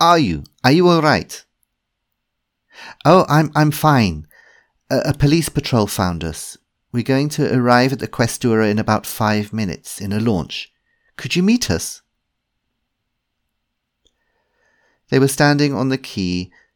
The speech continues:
as the boat arrived. Dottie was sitting between two policemen in handcuffs at the back, while Emily stood next to the driver. "How did you manage to get her to come here?"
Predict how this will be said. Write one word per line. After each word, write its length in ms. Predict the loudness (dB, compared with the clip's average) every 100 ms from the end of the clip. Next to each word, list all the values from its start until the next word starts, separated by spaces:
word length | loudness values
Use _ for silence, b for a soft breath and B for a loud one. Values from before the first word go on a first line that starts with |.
| b
as 140 | -14 -10
the 80 | -6
boat 300 | -4 -6 -6
arrived. 580 | -6 -8 -10 -14 -20 _ _ _ _ _ _ _ _ _ _ _ _
Dottie 320 | -4 -4 -4
was 120 | -6 -6
sitting 340 | -6 -6 -8
between 360 | -8 -6 -6 -6
two 240 | -6 -8
policemen 540 | -6 -6 -6 -8 -8
in 100 | -8
handcuffs 600 | -4 -4 -4 -4 -8 -8 -12
at 80 |
the 80 | -12
back, 360 | -8 -8 -8 -20 _ b b b b b
while 180 | -14 -10
Emily 380 | -8 -6 -6 -8
stood 340 | -10 -12 -12
next 340 | -14 -14 -18 -18 -16
to 120 | -12
the 100 | -8
driver. 460 | -4 -4 -4 -10 -14 _ _ _ _ _ _ _ _ _ _ _ _ _ b b b -6
"How 160 | -2 -2
did 220 | -4 -8
you 80 | -6
manage 340 | -4 -4 -6 -6
to 100 | -4
get 200 | -4 -4
her 80 |
to 200 | -10 -6 -4
come 140 | -4
here?" 380 | -2 -2 -2